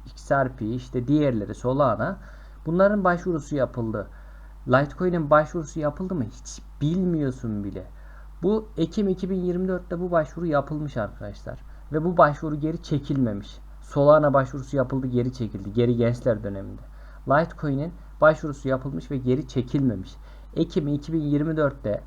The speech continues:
başvuru yaptı ve iki yüz kırk gün sekin süresi var. İki yüz kırk gün içerisinde cevap vermek zorunda bu E T F başvurusuna. E, sekin başkanı değişti.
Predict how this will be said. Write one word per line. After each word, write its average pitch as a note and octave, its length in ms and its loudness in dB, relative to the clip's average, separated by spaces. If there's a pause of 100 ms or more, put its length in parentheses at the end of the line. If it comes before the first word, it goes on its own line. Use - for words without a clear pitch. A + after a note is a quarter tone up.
(100)
başvuru D3 380 4
yaptı A#2+ 480 -2
ve D#3+ 100 -6
iki D#3 240 -6
yüz C3 220 -2
kırk - 360 -6
gün D#3 160 -2
sekin D#3 340 -4
süresi B2 460 -4
var. - 180 -12 (480)
İki F#3+ 200 -6
yüz - 180 0
kırk - 260 -6
gün D3 100 -4
içerisinde D3 520 -4
cevap D#3 320 2
vermek D3 300 -4
zorunda C3+ 560 6
bu G#2+ 80 -4
E G2+ 120 -6
T G2+ 180 -10
F - 120 -12
başvurusuna. G2 600 -4 (1120)
E, B2 200 -4
sekin F3 400 0
başkanı F#3 440 0
değişti. D#3+ 500 -2